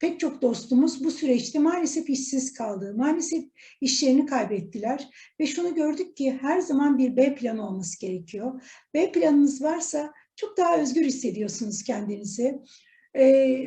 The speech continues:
ayrıca evlerimizden çıkmadan, dört duvar olmadan, kapital riski olmadan, e, iş kurabilme şansımız vardı. Biz bunu anlatıyorduk ama İstanbul gibi bir metropolde yoğun trafik,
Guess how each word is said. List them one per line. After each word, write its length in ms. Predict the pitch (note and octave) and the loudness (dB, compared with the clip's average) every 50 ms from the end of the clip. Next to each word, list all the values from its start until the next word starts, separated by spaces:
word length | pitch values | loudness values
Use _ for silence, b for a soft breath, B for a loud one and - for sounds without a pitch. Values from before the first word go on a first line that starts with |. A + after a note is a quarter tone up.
| - - - | -10 -12 -2
ayrıca 360 | D4+ D#4+ F4+ F#4 - - F#4 | 0 4 4 4 4 6 4
evlerimizden 720 | E4+ E4 D4+ E4 F4 F4 F4 F4 C#4+ - F4+ F4 F4 E4 E4 | 4 6 6 4 2 2 0 -2 -4 -4 -4 -2 -2 -2 -2
çıkmadan, 760 | - - F4+ - F4 D#4+ D4 - C4 C4 C4+ C4+ - B B B B B B _ | -4 -8 -8 -2 0 0 2 2 2 2 2 0 -4 B B B B B B _
dört 260 | C4 C#4+ D4+ - - - | 2 2 2 2 -2 -2
duvar 200 | D4 D4 C#4+ C#4+ | 2 2 4 6
olmadan, 800 | D4 C#4+ D4+ D#4 D#4 D4 C#4 B3+ C4 B3 B3 B3+ C4 C4 - - | 6 6 6 4 4 2 2 2 2 2 4 2 0 0 -2 -6
kapital 400 | - - - - D#4 D4+ D4+ C#4+ | -10 -12 -6 -4 -2 0 0 0
riski 360 | C#4 C4 - - - - C4+ | 0 -2 -4 -4 0 2 4
olmadan, 680 | C4+ D4+ D#4+ D4 D4 C#4 B3+ B3+ B3+ C#4+ C#4+ C#4+ B B B B B B | 4 4 4 4 2 2 4 4 2 2 2 -2 B B B B B B
e, 240 | A#3+ A#3 A#3 A#3+ B3+ | -4 0 2 2 2
iş 540 | D#4+ D#4+ C#4 - - - - - - _ _ _ _ _ _ _ _ _ _ | 2 0 0 0 0 -2 -4 -8 -14 _ _ _ _ _ _ _ _ _ _
kurabilme 500 | - C#4 C4+ C4+ C4 C#4 C4 C#4+ D#4+ D#4 | 4 6 6 6 8 6 6 6 6 6
şansımız 640 | - D#4 D4+ C4 B3+ - - C4+ C4+ C4 - - A#3 | 4 2 2 2 2 2 2 2 2 2 2 -2 -4
vardı. 280 | A3+ G#3+ G#3 G#3 A3+ G#3+ | -4 -6 -6 -8 -4 -4
Biz 240 | C4 B3 - A#3 | -4 -4 -2 0
bunu 380 | C4+ C4+ C#4+ D4 D4 C#4+ B B B B B B B B | 2 4 4 4 2 0 B B B B B B B B
anlatıyorduk 720 | B3+ C#4+ D4 D#4 D#4 D#4+ D#4+ E4+ D#4+ - E4 E4 - - | -2 0 2 0 0 0 -2 -4 -2 -2 -4 -4 -6 -6
ama 260 | - C4+ C#4 D4 D#4 | -4 -2 0 0 0
İstanbul 520 | - C4 - - E4 E4+ F#4+ G4 F4 C4+ A#3 | -2 -6 -8 -6 -6 -6 -4 -4 -6 -4 -2
gibi 240 | C4 B3+ C4 - | 0 0 0 0
bir 80 | B3+ B3+ | 2 4
metropolde 880 | A#3+ B3 B3 A#3+ - C4 B3+ - C4 B3 A#3 - A#3+ B3 C4+ C#4 C#4 B B B B B | 4 4 2 2 0 -2 -2 0 0 0 0 0 0 0 0 0 -2 B B B B B
yoğun 340 | A#3+ A#3+ C4 C#4 D#4 E4 E4 | 2 4 6 6 6 4 2
trafik, 580 | - C#4+ C#4 C4 B3+ - C#4+ C#4+ - - - | 0 0 0 0 0 0 -2 -4 -4 -6 -14